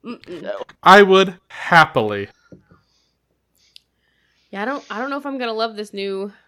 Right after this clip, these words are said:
Speaker 1: thing. This new thing.
Speaker 2: You will.
Speaker 1: I, I hope I do. I, and I know,
Speaker 2: Yeah,
Speaker 1: I
Speaker 2: you will.
Speaker 1: know that it's not gonna be like, she's just a vessel for another god.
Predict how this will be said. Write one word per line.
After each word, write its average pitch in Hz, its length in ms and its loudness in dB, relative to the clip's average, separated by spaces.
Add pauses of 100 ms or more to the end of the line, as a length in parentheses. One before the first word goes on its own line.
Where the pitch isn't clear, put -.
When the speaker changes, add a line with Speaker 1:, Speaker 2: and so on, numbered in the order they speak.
(140)
Speaker 1:
thing. 180 400 -8 (400)
This 208 160 -20
new 208 120 -10
thing. 175 680 -12 (1040)
Speaker 2:
You 175 120 -8
will. 104 240 -8 (400)
Speaker 1:
I, - 120 -12 (180)
I 285 160 -4
hope 339 220 -2
I 294 80 -2
do. 185 340 -6 (640)
I, 262 120 0
and 269 220 -4
I 262 100 0
know, 208 680 -2
Speaker 2:
Yeah, - 80 -8
Speaker 1:
I 185 140 -6
Speaker 2:
you 180 140 -6
will. 190 100 -6
Speaker 1:
know 185 460 -2
that 175 180 -8
it's 180 160 -16
not 220 200 -4
gonna 208 200 -4
be 190 180 -6
like, 180 300 -6 (240)
she's 208 400 -14
just 190 240 -12
a 214 80 -4
vessel 190 380 -10
for 226 200 -8
another 254 340 -6
god. 220 800 -4